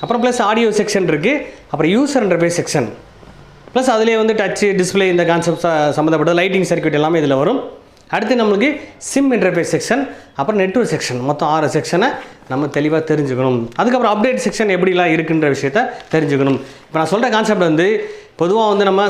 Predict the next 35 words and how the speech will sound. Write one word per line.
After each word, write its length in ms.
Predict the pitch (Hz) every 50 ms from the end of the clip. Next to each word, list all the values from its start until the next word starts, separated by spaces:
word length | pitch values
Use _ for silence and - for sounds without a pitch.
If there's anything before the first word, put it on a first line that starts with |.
| 202
சர்வீஸ் 260 | 175 170 190 214 - -
பண்றதுக்கு 400 | 190 175 170 165 160 160 175 247 208 170 165
கான்செப்ட், 340 | 156 160 - 160 - - 143
அதாவது 220 | 147 156 160 175 190 185 175
செக்ஷனை 300 | 156 - - 233 226 180 156
தெரிஞ்சுட்டு 320 | 160 160 156 156 156 156 156 156
சர்க்யூட்டை 300 | 156 147 160 202 196 - -
ஃபாலோ 180 | 165 160 156 147
பண்ணா 120 | 147 139 131 131
மட்டும்தான் 280 | 135 139 170 233 262 254 - - - - - - 135
முழுமையா 300 | 151 156 160 175 185 175 156
நம்ம 120 | 143 156 165 160
சர்வீஸை 320 | 147 139 156 156 151 160 151 151
கத்துக்க 260 | 139 - 175 156 151 139
முடியும்னு 240 | 139 147 151 151 147
சொல்ல 120 | 131 127 123
வரேன். 140 | 123 117 - - - - -
அப்ப 140 | - 139 139 160
பேஸ் 160 | 214 240 233 233
தெரிஞ்சு 260 | 202 190 196 220 269 254 202
மைன்யூட்டான 380 | 165 170 190 190 190 185 180 170 165
விஷயங்கள் 260 | - 175 180 180 170 156
அடுத்தது 300 | 160 160 160 156 156 151 151
நம்ம 180 | 151 151 165 214 214 - - - - - -
கிளாஸ்ல 340 | 160 165 170 175 - 185 180 156 151
மெயினா 200 | 151 156 160 160 143 147
பார்ப்போம். 260 | 143 139 143 139 135
நம்ம 180 | 143 165 254 294 294 - - - - - - 190 196
இப்போ 200 | 190 - 226 226 170 185 196
இந்த 240 | 214 240 247 240 226 214 190 185 170 165 - 175
கான்செப்ட் 360 | 180 214 214 - 208 180 170
வச்சு 160 | 160 - - 196
தான் 140 | 196 185 165 -
கொஸ்டின் 280 | 165 165 190 208 185 165
கேட்டிருக்கேன். 420 | 175 175 175 170 156 190 240 247